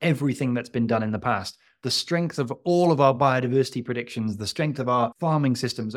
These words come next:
will be improved and are being improved by the wealth of knowledge that have been experienced by millions of people over the last decades, and everything on the internet now informs our, our collective decision making. So it can be an incredible opportunity for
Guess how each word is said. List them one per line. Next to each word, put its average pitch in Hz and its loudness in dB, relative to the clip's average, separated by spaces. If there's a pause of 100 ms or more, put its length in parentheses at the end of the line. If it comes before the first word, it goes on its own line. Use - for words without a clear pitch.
(100)
will 131 2
be 135 2
improved 131 2
and 113 -6
are 170 2
being 131 2
improved 117 0
by 135 2
the 131 0
wealth 151 2
of 131 0
knowledge 127 0
that 131 -4
have 113 -10
been 131 0
experienced 123 0
by 127 2
millions 147 0
of 123 -8
people 120 -2 (220)
over 127 -4
the 123 -2
last 127 -4
decades, 120 -2
and 117 -4
everything 143 -2
on 123 -2
the 120 0
internet 123 -2
now 117 -4
informs 117 -2
our, 107 0
our 113 -4
collective 110 -6
decision 113 -2
making. 98 -4 (300)
So 127 0
it 123 -2
can 175 2
be 113 4 (180)
an 123 -2
incredible 120 2
opportunity 113 -6
for 104 -4